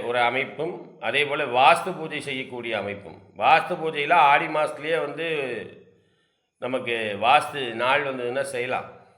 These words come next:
ஆனி மாசத்துல வராது. அதே போல ஐப்பசி மாசத்துலயே வாஸ்து வர நாள்ல செய்யலாம். கொஞ்சம் தாமதப்படும், ஆனா வேலையாயிரும். கார்த்திகை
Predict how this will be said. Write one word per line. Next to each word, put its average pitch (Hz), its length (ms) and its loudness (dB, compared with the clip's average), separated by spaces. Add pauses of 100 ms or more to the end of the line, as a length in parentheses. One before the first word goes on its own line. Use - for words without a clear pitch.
(920)
ஆனி 151 360 2
மாசத்துல 147 380 -2
வராது. 131 340 2 (1300)
அதே 151 280 2
போல 170 140 2 (240)
ஐப்பசி 185 400 -2
மாசத்துலயே 160 480 -4
வாஸ்து 151 340 2
வர 139 100 -2 (120)
நாள்ல 131 300 -2 (120)
செய்யலாம். 120 340 -6 (1400)
கொஞ்சம் 135 380 -8
தாமதப்படும், 165 600 2
ஆனா 170 140 0 (120)
வேலையாயிரும். 127 560 -2 (1120)
கார்த்திகை 185 420 4